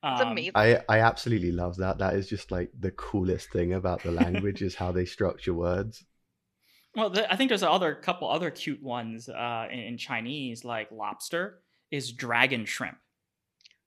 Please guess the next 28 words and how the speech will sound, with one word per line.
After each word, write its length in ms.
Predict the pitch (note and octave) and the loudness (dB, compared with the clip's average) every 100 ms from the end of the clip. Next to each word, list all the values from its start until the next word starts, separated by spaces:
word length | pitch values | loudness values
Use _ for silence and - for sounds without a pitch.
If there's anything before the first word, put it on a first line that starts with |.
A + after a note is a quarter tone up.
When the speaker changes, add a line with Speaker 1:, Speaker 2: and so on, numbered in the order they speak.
| _ _ _ _ | _ _ _ _
Speaker 1:
That 100 | - | -6
makes 180 | A3+ A3+ - | -6 -6 -6
so 120 | F#3+ | 0
much 180 | F#3 F#3 | 0 0
Speaker 3:
Um, 120 | F#3+ | 0
Speaker 1:
sense. 360 | G3 G3+ D#3+ G#2 | 0 0 -4 -2
Speaker 3:
volcano, 580 | G2+ G#2 G2 G#2+ A2+ G#2+ | 0 0 0 2 2 0
I 60 | |
think, 240 | F#2+ G2 F#2 | -2 -2 -4
is 120 | - | -6
fire 320 | - E2+ F2 | -2 0 0
mountain. 580 | F2+ G2 G#2+ - A#2+ B2 - - | -2 -4 -6 -4 -6 -6 -12 -12
Speaker 2:
Yes. 500 | - B2 - - - | -4 -4 -4 -10 -14
Speaker 1:
Which 240 | - - - _ - | -14 -12 -14 _ 4
also 300 | G#3 A#3+ G3+ | 4 2 0
makes 240 | F3+ C#3+ | 2 2
Speaker 2:
Uh, 60 | A#2 | 0
Speaker 1:
sense. 260 | E3 D#3+ - - - - | -6 -10 -14 -14 -16 -20
Speaker 2:
<laughs> 400 | - - - - | -20 -20 -8 0
and 100 | E3 | 4
then 140 | D#3+ | 4
I 60 | D3 | 4
think 180 | F3 D#3 | 0 0
another, 600 | C#3+ C#3 C#3 C3 B2 - | 0 2 2 0 -2 -8
uh, 400 | C#3 B2 G#2 G2 - _ _ _ _ _ _ - C3+ _ C3+ | -8 -4 -4 -6 -10 _ _ _ _ _ _ -20 -20 _ -18
there 80 | C#3 | -16
was 120 | |
a, 60 | B2 | -16